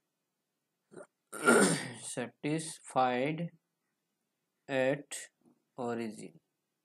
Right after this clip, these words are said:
ठीक है फ्रेंड, Next हम लोग देखते हैं। now f dash zero is limit z tends to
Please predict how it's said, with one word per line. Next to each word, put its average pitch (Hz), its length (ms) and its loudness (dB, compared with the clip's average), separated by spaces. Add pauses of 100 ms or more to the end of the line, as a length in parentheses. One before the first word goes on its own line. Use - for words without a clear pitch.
(380)
ठीक 139 160 -6
है 165 80 -2
फ्रेंड, 180 280 0 (2000)
Next 151 320 2
हम 156 100 0
लोग 160 100 0
देखते 156 280 -2
हैं। 160 180 -2
now 139 220 0 (2750)
f 156 460 0
dash 135 400 0 (640)
zero 135 400 -2 (220)
is 113 260 -6 (720)
limit 139 720 -4 (480)
z 143 380 0
tends 139 340 -2
to 139 160 -6